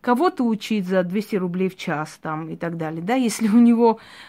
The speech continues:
м, э, консультация в двадцать раз дороже.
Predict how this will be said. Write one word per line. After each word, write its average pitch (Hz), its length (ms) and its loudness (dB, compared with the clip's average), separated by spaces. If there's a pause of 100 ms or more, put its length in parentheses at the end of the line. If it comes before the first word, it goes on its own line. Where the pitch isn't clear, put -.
(100)
м, 190 320 0
э, 170 600 -2
консультация 202 880 0
в 160 360 -6 (800)
двадцать 214 420 0
раз 254 200 0
дороже. 202 640 0